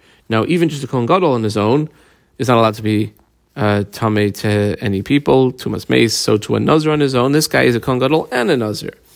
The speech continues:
Uh, so what do we do with La'achiv? If he's a Kohen Gadol and a Nazir,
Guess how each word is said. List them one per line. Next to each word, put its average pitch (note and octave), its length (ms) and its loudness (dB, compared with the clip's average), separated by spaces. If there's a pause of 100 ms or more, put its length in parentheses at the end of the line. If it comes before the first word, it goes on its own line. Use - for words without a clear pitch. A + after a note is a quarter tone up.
(440)
Uh, G#2+ 340 2
so G#2+ 160 -2
what B2+ 120 6
do D#3 80 4
we C#3+ 80 4
do C3 100 4
with B2 160 2
La'achiv? D3 600 2
If C#3 160 0
he's B2 240 0
a A2 340 2 (400)
Kohen E3 200 2
Gadol D#3 260 4
and A#2+ 80 0
a A2+ 60 2
Nazir, D3+ 520 0